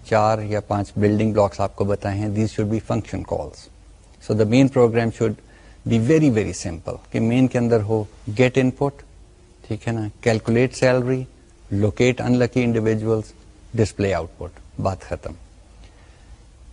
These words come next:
اریز جو ہیں وہ ہم نے ڈکلیئر کرنی ہے مین کے اندر۔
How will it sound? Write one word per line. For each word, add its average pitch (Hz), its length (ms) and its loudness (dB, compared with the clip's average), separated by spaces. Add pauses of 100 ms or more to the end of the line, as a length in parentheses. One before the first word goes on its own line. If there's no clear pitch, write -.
(200)
اریز 135 420 4
جو 139 100 2
ہیں 127 260 -2 (280)
وہ 120 240 4
ہم 117 80 0
نے 117 180 0
ڈکلیئر 110 400 2
کرنی 107 400 -2
ہے 110 60 -2
مین 98 340 -2
کے 92 140 -6
اندر۔ 92 260 -4